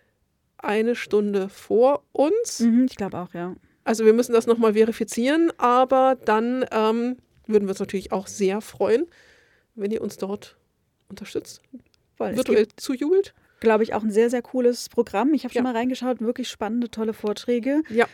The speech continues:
Speaker 2: Äh, auch zu, äh, Scooby-Doo, hab ich das richtig
Speaker 1: Ja,
Speaker 2: gesehen? Ich freu
Speaker 1: ja,
Speaker 2: mich
Speaker 1: ich hab
Speaker 2: voll.
Speaker 1: das gesehen.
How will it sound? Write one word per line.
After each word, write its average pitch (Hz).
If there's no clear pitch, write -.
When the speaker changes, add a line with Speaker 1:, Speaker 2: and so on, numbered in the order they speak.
Speaker 2:
Äh, 226
auch 214
zu, 214
äh, 190
Scooby-Doo, 240
hab 277
ich 220
das 233
richtig 262
Speaker 1:
Ja, 381
Speaker 2:
gesehen? 339
Ich 330
freu 453
Speaker 1:
ja, 440
Speaker 2:
mich 523
Speaker 1:
ich -
hab 554
Speaker 2:
voll. -
Speaker 1:
das 427
gesehen. 427